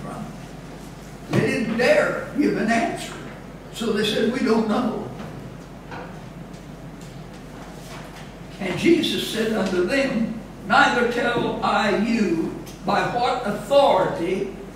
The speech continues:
I do these things." Here he let them know that he had the authority himself to do the things that he was doing and the things that he was preaching and so on.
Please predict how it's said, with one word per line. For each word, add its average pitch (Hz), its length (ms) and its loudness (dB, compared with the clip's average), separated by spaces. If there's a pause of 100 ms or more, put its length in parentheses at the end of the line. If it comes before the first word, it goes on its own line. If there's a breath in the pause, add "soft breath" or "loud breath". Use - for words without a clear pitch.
I 208 300 2
do 202 220 4
these - 440 2
things." - 640 0 (960)
Here 226 220 0
he 226 160 4
let 233 300 0
them 208 220 0
know 254 320 2
that - 180 0
he 214 240 4
had - 300 0
the 185 140 2
authority - 640 2 (1300)
himself 208 720 2 (680)
to 180 160 6
do 226 280 2
the 180 160 -2
things 208 440 0
that 180 140 2
he 208 120 2
was - 220 -2
doing 208 460 0
and - 160 -6
the - 200 -4 (520)
things 220 280 2
that 196 160 2
he 226 160 4
was 180 160 4
preaching 156 600 0
and 151 120 -4
so 233 280 4
on. - 300 0